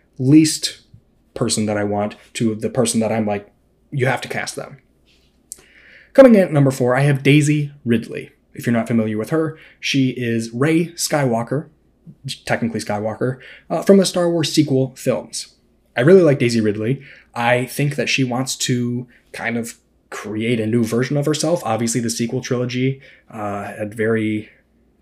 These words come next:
mixed feelings from the fan base. Uh, I think a lot of those characters or those actors want to get away from all that. They're, they didn't like the toxicity of being in that environment. Obviously, if you move over to the superhero world, it's not gonna get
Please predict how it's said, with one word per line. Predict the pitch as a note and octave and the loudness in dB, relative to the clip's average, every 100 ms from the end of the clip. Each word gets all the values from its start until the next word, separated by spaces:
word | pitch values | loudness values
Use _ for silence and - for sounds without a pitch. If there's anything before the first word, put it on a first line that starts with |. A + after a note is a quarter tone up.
| _ _ | _ _
mixed | A2+ A2+ B2 - - | -6 -2 -2 -2 -10
feelings | - C3+ E3 G#3+ A3+ - - _ _ | -2 0 2 4 2 0 -12 _ _
from | D3 | 0
the | A#2 | 2
fan | C3+ D3 | 2 4
base. | E3+ G3+ G3 - - _ | 4 2 -2 -12 -20 _
Uh, | - A2+ A2+ | -6 -4 -4
I | |
think | A2 A#2+ | -4 -4
a | A2+ | -2
lot | A2 A#2 | -2 -2
of | |
those | A2+ A2 | -2 -4
characters | A2+ A2+ C3+ C#3 B2+ | -2 -2 0 0 0
or | G#2+ | -4
those | G#2 G#2 | -4 -4
actors | A2+ - C#3 A2+ | -8 -2 -2 -2
want | G#2+ - | -10 -8
to | A2+ | -4
get | A2+ | -2
away | G2+ G#2+ A#2 | -4 -4 -4
from | A#2 B2+ | 0 0
all | B2+ | 0
that. | C3 C3+ C#3+ | 0 -4 -4
They're, | A2 G#2 - - - | -8 -8 -14 -20 -6
they | A2+ | -2
didn't | A#2 G2 | 0 -2
like | A2 A2+ | -4 -8
the | G#2 | -10
toxicity | - - - A2+ C#3 D3+ C#3+ - _ - | -10 -10 -6 0 0 0 -4 -12 _ -2
of | C3+ | 2
being | C#3 C#3 | 4 4
in | C#3 | 4
that | C3+ | 2
environment. | C#3 C3+ C#3 C#3+ D#3+ - - - - _ - | 0 0 0 0 -2 -8 -18 -20 -20 _ 0
Obviously, | A#3 A3 - | 4 4 4
if | D3+ | 4
you | D3 | 6
move | C3+ | 4
over | B2 A#2+ | 4 0
to | A2+ | -2
the | |
superhero | - - C#3+ B2+ C3+ C3+ | -2 -2 0 2 2 2
world, | C#3+ C#3+ C3+ | 2 -2 -4
it's | A#2 | -8
not | A2+ - | -6 -2
gonna | A2+ | -2
get | A2+ G#2+ | -2 -6